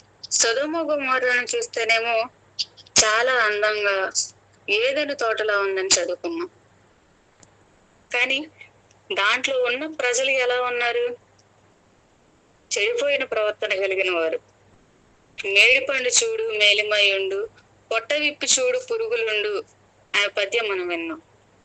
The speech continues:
అలాగే లోతు గారు ఆ ప్రాంతాన్ని చూసినప్పుడు మేడిపండులా ఉందంట,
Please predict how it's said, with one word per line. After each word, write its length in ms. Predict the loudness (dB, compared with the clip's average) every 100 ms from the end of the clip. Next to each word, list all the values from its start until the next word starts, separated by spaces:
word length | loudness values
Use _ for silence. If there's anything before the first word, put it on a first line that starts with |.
| _ _ -20 -20 _ -4
అలాగే 560 | 0 0 2 0 0 -6 -18 _ _ -6
లోతు 360 | -2 -2 -2
గారు 640 | -2 0 0 -2 -2 -4 -6 -12 _ -20 _ _ _ _ _ -4
ఆ 80 | -4
ప్రాంతాన్ని 800 | -2 0 2 0 0 -2 0 2 2
చూసినప్పుడు 680 | 4 2 0 -4 -6 -6 -6 -18 _ _
మేడిపండులా 840 | 2 4 4 2 0 -2 -2 0 0
ఉందంట, 500 | -2 -4 -6 -6